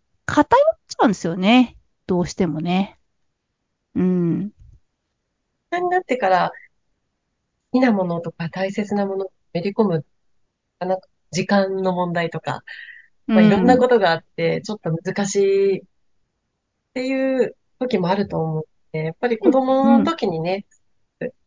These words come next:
Speaker 2: 集中する力っていうのをね、ちょっとつけておきたいなと思ってね。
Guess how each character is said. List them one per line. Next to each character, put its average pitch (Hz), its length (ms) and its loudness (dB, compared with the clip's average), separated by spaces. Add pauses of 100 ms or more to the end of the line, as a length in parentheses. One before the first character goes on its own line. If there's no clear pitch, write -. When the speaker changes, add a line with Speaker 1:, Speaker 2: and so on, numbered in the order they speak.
(920)
Speaker 2:
集 196 220 0
中 196 200 -4
す 196 160 -6
る 185 120 -6
力 175 340 -6
っ 175 80 -8
て - 80 -8
い 160 40 -2
う - 40 -2
の 147 40 -4
を - 40 -12 (220)
ね、 180 140 -4
ち 214 80 -6
ょ 208 40 -4
っ - 20 -12
と 170 100 -12
つ - 80 -16
け 220 120 -2
て 175 100 -4
お 160 80 -4
き - 100 -18
た 165 140 -6
い 160 60 -6
な 185 220 -4
と 165 100 -12
思 165 60 -14 (460)
っ - 40 -20
て 180 60 -6
ね。 190 240 -2